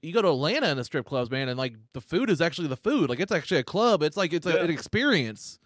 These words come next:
Speaker 2: Uh, yeah.
Speaker 1: Like, Lemon Pepper, that's where it started, wasn't it? Like, Lemon, in Atlanta? Lemon Pepper wings?
Speaker 2: Shit, either there, Saint Louis, or Memphis.
Speaker 1: Uh, really?
Speaker 2: Mm, it was, it, them three cities I know for wings. Like, the top three cities for wings is automatically,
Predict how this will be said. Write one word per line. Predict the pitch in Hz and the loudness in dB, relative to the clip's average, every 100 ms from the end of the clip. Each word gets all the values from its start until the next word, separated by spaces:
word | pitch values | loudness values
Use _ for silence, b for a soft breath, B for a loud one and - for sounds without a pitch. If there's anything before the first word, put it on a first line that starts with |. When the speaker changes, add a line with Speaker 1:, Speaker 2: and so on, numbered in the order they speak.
| _ | _
Speaker 2:
Uh, | 110 | -10
yeah. | 113 131 156 | -4 -2 0
Speaker 1:
Like, | 160 151 | 2 2
Lemon | 196 294 | 2 4
Pepper, | 277 156 | 2 4
that's | 151 | 2
where | 185 214 | 2 0
it | 180 | 0
started, | 214 269 147 | 0 2 0
wasn't | 135 185 | -2 -2
it? | 269 - | -6 -8
Like, | 147 | -8
Lemon, | 143 156 - | -4 -4 -6
in | 147 | -8
Atlanta? | 139 151 226 269 _ - - - _ _ _ _ | -6 -6 -6 -10 _ -12 -12 -14 _ _ _ _
Lemon | 165 180 | -8 -2
Pepper | 190 196 | -2 -2
wings? | 226 262 - _ _ | -6 -10 -20 _ _
Speaker 2:
Shit, | - 92 | -20 -18
either | 90 90 82 | -18 -20 -20
there, | 87 110 120 | -10 -8 -8
Saint | 113 110 | -8 -10
Louis, | 110 120 113 | -8 -10 -10
or | 87 | -12
Memphis. | 117 139 107 - _ | -14 -14 -16 -18 _
Speaker 1:
Uh, | 117 - | -14 -14
really? | 117 147 175 | -8 -8 -8
Speaker 2:
Mm, | 113 - | -10 -12
it | 98 110 | -10 -8
was, | 135 | -8
it, | 98 110 | -8 -6
them | 120 175 196 | -6 -6 -6
three | 196 196 | -6 -6
cities | 208 208 180 | -6 -6 -4
I | 180 | -4
know | 170 | -6
for | 160 135 | -8 -10
wings. | 156 151 101 87 92 | -10 -10 -10 -12 -12
Like, | 85 85 - | -12 -12 -10
the | 123 | -10
top | 98 151 175 214 | -10 -4 -2 -2
three | 202 | -8
cities | 196 208 185 | -8 -10 -10
for | 151 | -10
wings | 160 170 151 | -10 -10 -10
is | 123 - | -10 -4
automatically, | 127 143 131 135 113 120 | -2 -2 -6 -8 -8 -12